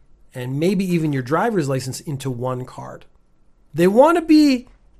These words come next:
the, the nanny state of China to a degree, 'cause China wants to control you with their social s-, credit score. Uh, in Japan, I think right now they're still at the stage where they wanna collect information and just know stuff.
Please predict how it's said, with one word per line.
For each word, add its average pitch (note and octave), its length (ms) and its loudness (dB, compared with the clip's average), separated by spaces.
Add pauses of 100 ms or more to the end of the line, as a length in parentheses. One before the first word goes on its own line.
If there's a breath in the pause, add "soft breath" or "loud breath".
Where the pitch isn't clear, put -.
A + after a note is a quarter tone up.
the, D#3 580 0
the D#3 160 -4
nanny F3+ 480 0
state F3+ 360 -2
of C#3+ 140 -8
China C3 720 -4 (540)
to D3 220 -4
a C#3+ 60 -4
degree, B2+ 560 -6
'cause C#3 160 -10
China D#4+ 420 2
wants G#3+ 280 0
to E3 100 -6
control F3 520 -2
you D3+ 200 0
with C3+ 160 -2
their C3 180 -2
social D3 540 -2
s-, - 320 -12
credit C#3+ 300 -4
score. A2 420 -14 (420 soft breath)
Uh, B2 400 -10 (320)
in D#3 100 -6
Japan, F#3+ 340 2
I G#3 80 2
think F3+ 220 0
right D#3+ 220 2
now D#3+ 240 2
they're C#3+ 100 0
still D3+ 220 -2
at C#3 80 -6
the B2+ 60 -10
stage C#3+ 260 -4
where C#3 80 -4
they C3 80 -4
wanna C3 240 -4
collect C3+ 580 -8
information F#3 840 -2
and D3 160 -8
just C3 140 -8
know B2 440 -6
stuff. - 500 -16